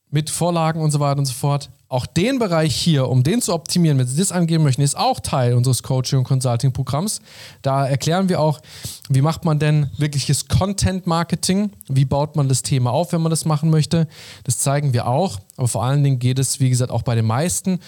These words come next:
um das Thema P P C. Warum? Das ist auch relativ einfach erklärt, weil im Gegensatz hierzu ist es eine langfristige Maßnahme und das hier ist eine kurzfristige Maßnahme.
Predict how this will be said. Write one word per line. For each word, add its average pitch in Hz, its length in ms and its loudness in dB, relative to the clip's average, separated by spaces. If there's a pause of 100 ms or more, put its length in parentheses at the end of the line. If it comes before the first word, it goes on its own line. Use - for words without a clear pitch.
(200)
um 151 200 0
das 139 140 0
Thema 143 400 2
P 131 160 0
P 123 140 0
C. 175 360 0
Warum? 160 580 -2 (120)
Das 131 160 -4
ist 160 180 -4
auch 127 180 -4
relativ 185 600 -2
einfach 185 580 -2
erklärt, 135 600 -2 (760)
weil 135 480 -4
im 147 240 2
Gegensatz 175 360 0
hierzu 208 260 0
ist 165 120 2
es 156 80 -2
eine 139 200 2
langfristige 190 560 -2
Maßnahme 156 720 2 (880)
und 127 180 0
das 160 240 0
hier 180 400 2 (1400)
ist - 480 -2 (1040)
eine 123 240 0
kurzfristige 135 680 -2
Maßnahme. 107 640 -4